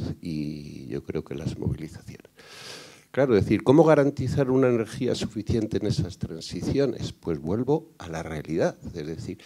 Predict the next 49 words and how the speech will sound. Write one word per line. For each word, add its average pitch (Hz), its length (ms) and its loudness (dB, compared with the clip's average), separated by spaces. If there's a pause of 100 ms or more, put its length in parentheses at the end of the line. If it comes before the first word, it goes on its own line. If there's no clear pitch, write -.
(180)
el 80 100 -8
propio - 280 2
capitalismo 104 640 2
tiene. 110 380 -2 (800)
Tú 107 240 2
ponías 104 420 -4
el 131 140 6
ejemplo 107 400 2
que 95 80 2
me 87 120 2
parece 90 360 0
sustancial, 80 720 0
pues - 240 -6
sería 78 320 -4
la 90 120 -2
comunidad 90 480 4
la 101 120 4
que 80 120 2
decidiera 80 600 0
en 87 140 2
dónde 90 260 2
no 95 120 2
se - 160 -2
puede 123 300 6
interrumpir 90 720 -2
una 90 160 0
energía 104 580 0
para 95 220 0
seguir 95 420 -4
con 98 180 0
la 85 80 0
vida 110 380 2 (560)
y - 100 -8
los 87 140 -4
modos 90 220 0
de 92 80 0
economía. 76 400 2
El 73 80 -6
propio - 260 2
capitalismo - 680 4
<laughs> - 20 -6
tiene - 320 2
en 113 80 4
la 90 60 2
actualidad 82 540 2
lo 113 120 6
que 107 80 0
se 90 240 0
llama 85 280 4